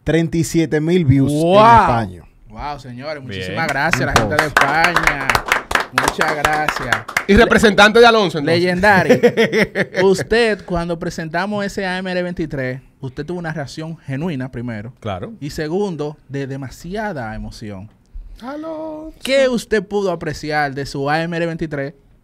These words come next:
Speaker 2: Recalcando que Lance Stroll no tuvo participación en los test por la, por el accidente y tuvimos al brasileño
Speaker 4: Felipe.
Speaker 2: Felipe
Speaker 3: Felipe
Speaker 2: Drugovich.
Speaker 3: Drugovich.
Speaker 4: Felipón.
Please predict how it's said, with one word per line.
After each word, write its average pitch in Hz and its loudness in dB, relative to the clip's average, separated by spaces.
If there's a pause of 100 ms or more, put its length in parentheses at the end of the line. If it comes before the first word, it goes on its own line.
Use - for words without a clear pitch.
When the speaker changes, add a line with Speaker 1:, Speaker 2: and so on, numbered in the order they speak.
(200)
Speaker 2:
Recalcando 127 -6
que 123 -10
Lance 135 -8
Stroll 139 -10 (100)
no 120 -10
tuvo 139 -4
participación 139 -8
en 139 -10
los 147 -10
test 147 -10
por 139 -6
la, 139 -4
por 147 -8
el 143 -6
accidente 139 -8 (140)
y 123 -10
tuvimos 127 -8
al 131 -8
brasileño 131 -8
Speaker 4:
Felipe. 123 -4 (220)
Speaker 2:
Felipe 139 -2
Speaker 3:
Felipe 185 0 (100)
Speaker 2:
Drugovich. 123 -4
Speaker 3:
Drugovich. 139 -4
Speaker 4:
Felipón. 139 0